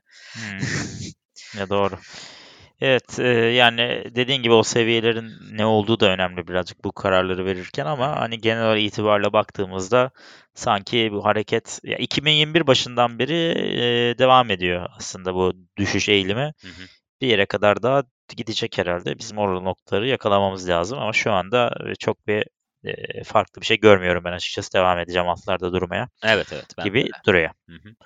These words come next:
Speaker 2: Yani,
Speaker 1: Evet.
Speaker 2: e, şeye bakıyorum, biz başladığımızda herhalde geçen bölüm de konuşmuştuk ama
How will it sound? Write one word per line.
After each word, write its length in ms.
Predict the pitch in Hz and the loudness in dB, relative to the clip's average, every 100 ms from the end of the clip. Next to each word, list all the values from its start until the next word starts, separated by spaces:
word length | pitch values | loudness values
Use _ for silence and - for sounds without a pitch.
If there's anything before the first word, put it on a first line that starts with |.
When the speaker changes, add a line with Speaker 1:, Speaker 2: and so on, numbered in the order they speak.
| - - - | -20 -20 -8
Speaker 2:
Yani, 200 | 98 95 | -2 -2
Speaker 1:
Evet. 220 | 95 - | -2 -8
Speaker 2:
e, 20 | 101 | -10
şeye 380 | - 113 151 | 0 2 2
bakıyorum, 420 | 156 - 117 98 95 | 0 -8 -8 -8 -8
biz 200 | 110 120 | -8 -6
başladığımızda 680 | 120 - 135 123 107 92 | -6 -6 -10 -12 -12 -8
herhalde 440 | 92 104 107 101 90 | -4 0 0 0 -6
geçen 400 | 87 98 113 107 | -8 -6 -6 -6
bölüm 200 | 107 117 | -8 -8
de 80 | 104 | -12
konuşmuştuk 520 | - 76 - - - | -14 -20 -20 -20 -14
ama 340 | 131 90 65 | -14 -14 -16